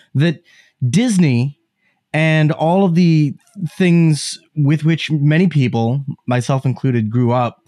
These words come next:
has had a slight influence on the popular consciousness of, of Americans, where you have every other character is some kind of a royal. Literally, the phrase Disney prin-,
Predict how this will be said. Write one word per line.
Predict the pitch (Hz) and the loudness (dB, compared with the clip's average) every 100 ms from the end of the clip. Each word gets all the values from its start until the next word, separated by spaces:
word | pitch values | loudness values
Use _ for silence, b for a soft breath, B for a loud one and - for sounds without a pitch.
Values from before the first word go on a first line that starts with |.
| b b b b b b | b b b b b b
has | 165 175 170 151 | -2 0 2 0
had | - 156 190 190 170 | -4 -2 0 2 0
a | 160 160 151 143 | 0 2 2 0
slight | 123 - - 175 180 180 | -2 -8 -4 0 2 0
influence | - 143 139 127 110 107 - - | 0 -2 0 0 0 -2 -8 -8
on | 127 127 127 127 123 123 b b b | -2 0 0 0 0 -4 b b b
the | 131 135 | -4 -2
popular | 143 151 160 143 | -2 -2 0 -2
consciousness | - 123 131 135 113 110 101 - - - - | -2 -2 -2 -2 -4 -4 -6 -8 -12 -14 -4
of, | 123 120 117 113 101 - _ _ _ | -2 0 0 0 -2 -8 _ _ _
of | 131 127 110 113 | -4 -2 -2 -2
Americans, | 131 127 131 131 135 123 123 - B B B B B B _ _ | -2 0 -2 -2 -2 -2 -2 -6 B B B B B B _ _
where | - 151 165 160 156 147 135 _ _ _ _ _ _ _ 147 - | -4 -2 0 0 0 -2 -4 _ _ _ _ _ _ _ -20 -6
you | 160 180 | 0 2
have | 175 170 160 147 131 - _ _ - | 4 2 2 0 -2 -10 _ _ -6
every | 170 208 180 | -2 0 0
other | 160 156 143 131 113 135 135 156 - | 0 0 0 -2 -4 -10 -10 -10 -10
character | - 156 165 175 - 113 98 | -4 0 0 -2 -2 -2 -2
is | 123 123 123 117 | -2 0 0 -2
some | - - 165 165 | -6 -4 0 0
kind | 160 131 | 0 0
of | |
a | 123 | 0
royal. | 113 123 123 104 107 117 | 0 0 0 -2 -2 -4
Literally, | 156 160 165 170 156 135 | -2 0 2 2 2 0
the | 123 | -2
phrase | 165 147 131 110 | -2 0 -2 -2
Disney | 113 139 151 147 117 | -4 -2 0 0 -2
prin-, | - 143 135 | -2 -4 -4